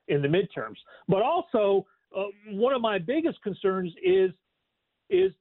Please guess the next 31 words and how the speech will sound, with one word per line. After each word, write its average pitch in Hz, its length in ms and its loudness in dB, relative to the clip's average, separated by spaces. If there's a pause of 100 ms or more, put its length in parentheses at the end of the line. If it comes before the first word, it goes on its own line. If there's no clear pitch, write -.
(180)
the 208 80 -6
mail-in 233 400 -6
ballots. 247 400 -4 (220)
Unless 208 340 0 (140)
the 277 160 -10
state 262 240 -4
legislatures 214 840 -6 (880)
change 277 480 0
th-, 202 240 0
this, 143 400 -2 (540)
and 185 180 2
we 254 320 2
don't 240 320 -2
go 214 240 0 (100)
forward 190 680 -2
in 220 200 -4
Georgia 202 520 -2
from 190 160 -2
being 202 280 -4
in 180 140 -6
Georgia 180 380 0
me 190 320 -6 (280)
to 180 60 -2
go 214 220 -2
to 294 60 0
our 220 140 0
state 185 280 -2
legislatures 160 680 -6
and 147 140 -8 (100)
say, 175 180 -2
"Hey, 196 200 -2